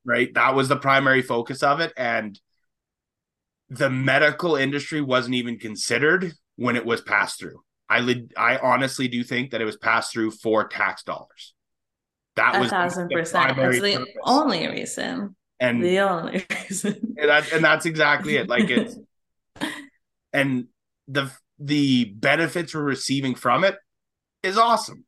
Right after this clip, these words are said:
Speaker 1: But we're five years in. We need to now break that barrier down. We've had five years of you making the dollars. Now it's our turn to start seeing this industry become the professional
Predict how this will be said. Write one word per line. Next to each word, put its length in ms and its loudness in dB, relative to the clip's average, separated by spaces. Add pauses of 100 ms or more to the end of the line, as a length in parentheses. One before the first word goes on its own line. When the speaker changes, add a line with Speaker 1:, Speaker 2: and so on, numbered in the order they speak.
(760)
Speaker 1:
But 540 0 (1160)
we're 540 4 (160)
five 260 -12
years 280 -4
in. 460 0 (240)
We 200 -12
need 320 -2
to 440 -2
now 420 0 (220)
break 260 -2
that 220 2
barrier 300 -2
down. 580 -2
We've 120 -14
had 220 0
five 220 2
years 260 -4
of 120 -10
you 160 -8
making 360 -4
the 80 -2
dollars. 460 2
Now 220 2
it's 480 -12 (400)
our 220 4
turn 240 0
to 60 -8
start 240 -4
seeing 220 -2
this 140 -4
industry 360 -4
become 360 -2
the 60 -4
professional 840 -4